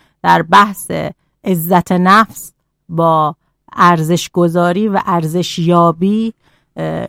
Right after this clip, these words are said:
کار داریم و برمیگردیم بهش و نگاه می‌کنیم. حتی در بحث هدف گذاری ما خیلی برمیگردیم، ارزش ها رو مرور می‌کنیم. علیرغم اینه که،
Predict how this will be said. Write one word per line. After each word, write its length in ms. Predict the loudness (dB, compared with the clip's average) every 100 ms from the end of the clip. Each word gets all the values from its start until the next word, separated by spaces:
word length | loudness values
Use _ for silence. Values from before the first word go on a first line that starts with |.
| -12
کار 260 | 0 2 4
داریم 460 | 4 4 2 -2 -4
و 80 | 2
برمیگردیم 840 | 4 6 4 2 2 0 -2 -4
بهش 320 | -4 -4 -4
و 60 | -2
نگاه 400 | -2 2 0 2
می‌کنیم. 640 | -4 -2 -2 -2 -4 -8 _
حتی 300 | -10 -6 -2
در 180 | -2 0
بحث 260 | -2 -2 -10
هدف 440 | -4 -2 0 -2 -2
گذاری 720 | -2 2 2 2 0 -2 -4 _ _ _ -4
ما 100 | -2
خیلی 240 | 0 0 4
برمیگردیم، 600 | 4 4 2 0 0 -2
ارزش 380 | -2 -2 -4 -4
ها 120 | -2
رو 100 | -2
مرور 260 | -2 -2
می‌کنیم. 420 | -4 -4 -4 -4 -2
علیرغم 420 | 2 2 2 2
اینه 200 | 2 0
که، 220 | 0